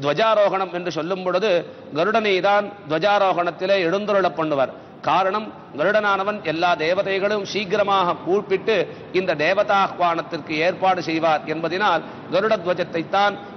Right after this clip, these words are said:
எம்பெருமானுக்கு உற்சவ காலங்களிலே. மேலும் எம்பெருமான் எல்லாவிடங்களிலும் கருட சேவையிலே எழுந்தருளி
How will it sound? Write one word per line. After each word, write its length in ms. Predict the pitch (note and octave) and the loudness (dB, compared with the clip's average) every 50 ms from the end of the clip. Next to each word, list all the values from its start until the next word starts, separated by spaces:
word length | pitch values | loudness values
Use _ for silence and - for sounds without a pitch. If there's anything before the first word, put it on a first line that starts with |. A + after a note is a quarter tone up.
| - D3 | -6 -6
எம்பெருமானுக்கு 580 | E3 F#3 F#3+ G#3 G3+ F#3 F#3 F3 F3 F3 D3 F3+ F#3 D#3+ | -4 -2 0 0 2 2 2 2 2 0 -2 -2 -2 -2
உற்சவ 260 | - - G#3+ G3+ G3+ E3+ | -2 0 0 0 2 4
காலங்களிலே. 520 | F3 E3 D#3 D#3 D3 C#3+ C#3+ C#3 C3 A#2+ A2+ - - - - - - - B2 | 4 2 2 2 0 -2 -4 -4 -4 -4 -6 -8 -12 -16 -18 -16 -10 -4 -2
மேலும் 280 | C#3+ E3 F3+ G#3 G#3+ G3+ - - - - - - C#3+ | 0 0 0 0 -4 -6 -10 -12 -14 -14 -8 -6 -6
எம்பெருமான் 480 | D3+ F#3 F#3+ A3+ A3 A3 A3 A3 A3 G#3 - - - - B2 C3+ | -4 -2 -2 -2 0 2 2 2 0 0 -4 -10 -12 -6 -4 -4
எல்லாவிடங்களிலும் 880 | D3 E3+ F#3 G3+ G#3 G3 F3+ E3+ E3 F3 F#3+ F#3+ F#3+ G3+ G3+ A3 A3 G#3+ - - - - - C3 | -2 0 2 2 2 2 2 0 -2 0 0 0 0 0 0 -2 -2 -4 -8 -12 -16 -12 -4 -2
கருட 180 | C#3+ E3+ G#3+ A3+ G3 - | 0 0 0 0 0 0
சேவையிலே 420 | G#3+ G#3+ G3 G3 G3 F#3+ F#3+ F#3+ F#3+ F3+ D#3+ | 0 0 2 2 2 2 2 2 2 2 2
எழுந்தருளி 520 | E3+ F#3 G3 F#3+ F#3+ F#3 F3 F#3+ G3 G#3+ | 2 0 0 0 0 0 0 0 0 2